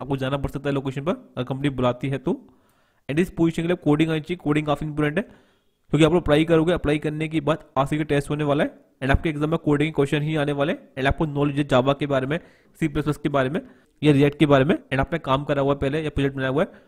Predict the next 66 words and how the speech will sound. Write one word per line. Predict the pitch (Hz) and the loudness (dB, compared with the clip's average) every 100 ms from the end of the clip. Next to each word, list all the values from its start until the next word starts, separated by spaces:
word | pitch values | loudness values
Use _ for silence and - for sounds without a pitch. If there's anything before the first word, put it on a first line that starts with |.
| _ | _
तो | 139 | -2
definitely | 131 151 143 | 0 0 -2
आपको | 151 | -2
प्रायोरिटी | 151 135 139 | 0 0 0
मिलने | 143 143 | -4 -4
वाली | 143 135 | -2 -2
है | 139 | -4
कंपनी | 135 131 135 | -6 -8 -8
में | 226 - _ _ | -8 -8 _ _
इस | 139 | -12
पोजीशन | - 139 139 139 | -2 -2 -2 -4
के | 131 | -4
लिए। | 160 - _ _ _ - | -6 -8 _ _ _ 0
बात | 131 - | 2 2
करें | 170 | 0
एलिजिबिलिटी | 151 156 170 | 2 2 2
क्राइटेरिया | 139 127 156 | 0 -2 0
के | |
बारे | 147 135 | 0 0
में, | 165 - _ _ _ - | -2 -6 _ _ _ -2
तो | |
कंपनी | 139 139 | 0 0
ने | 170 | -2
मेंशन | 160 160 180 | -2 -2 0
करा | 175 170 | 0 2
हुआ | 170 | 2
है | 330 - | 0 -2
आप | 135 135 | -2 0
लोगों | 160 | -2
के | 156 | -2
पास | 160 151 - | -2 -4 -2
ज़ीरो | 143 | -2
से | 151 | -2
लेके | 160 147 156 - _ _ | -4 -4 -6 -12 _ _
ट्वेल्व | - 151 151 | 2 4 4
तक | 156 | 0
एक्सपीरियंस | 147 - 156 147 | -4 -4 -2 -2
है, | |
अप्लाई | 165 160 143 | -4 -2 0
कर | 143 | -2
सकते | - 143 | -6 -6
हो। | 160 196 | -6 -2
आप | 139 156 | -4 -2
लोग | 151 | -2
फ्रेशर | 139 135 151 | -2 -2 -2
हैं, | 151 - | -4 -6
अप्लाई | - 139 | -2 0
कर | 147 | 0
सकते | 147 - | -6 -6
हैं। | 151 - | -8 -6
आप | 131 | -2
लोग | 147 | -2
एक्सपीरियंस | 135 151 143 | 0 2 2
अप्लाई | 143 135 135 | 2 0 -2
कर | 139 | -4
सकते | 143 - | -6 -6
हैं, | 220 - _ - | -8 -10 _ -4
मीन्स | 139 147 | 0 0
कि | - 165 | -2 2
आप | 143 143 | 4 4
लोग | 156 156 | 2 0
ट्वेंटी, | 143 143 139 147 143 | -2 -2 -2 -2 -2
ट्वेंटी | 139 135 143 | -4 -2 -2
वन, | 139 147 147 | -2 -4 -4
ट्वेंटी | - 143 | 0 0
टू, | 139 | 2